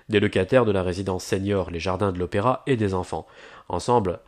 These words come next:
ils ont participé à des activités sportives adaptées, encadrées par une éducatrice sportive de l'Office stéphanois des personnes âgées, puis à un quiz de culture générale.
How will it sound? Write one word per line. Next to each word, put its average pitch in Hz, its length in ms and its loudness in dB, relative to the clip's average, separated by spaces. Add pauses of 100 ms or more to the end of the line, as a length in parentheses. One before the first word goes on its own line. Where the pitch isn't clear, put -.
(220)
ils 92 160 -4
ont 87 60 -2
participé 90 520 -4
à 104 60 6
des 90 180 -2
activités 92 480 -6
sportives 131 460 -4
adaptées, 104 500 0 (300)
encadrées 98 420 -2
par 87 220 -4
une 87 120 -4
éducatrice 110 720 -2
sportive 123 600 -4
de 92 80 -4
l'Office 95 500 -8
stéphanois 113 540 -2
des 131 80 -2
personnes 98 420 -4
âgées, 90 260 -4 (440)
puis 160 300 -6
à 98 200 -2
un 90 80 -2
quiz 160 380 -6
de 135 80 0
culture 104 340 -6
générale. 87 480 -2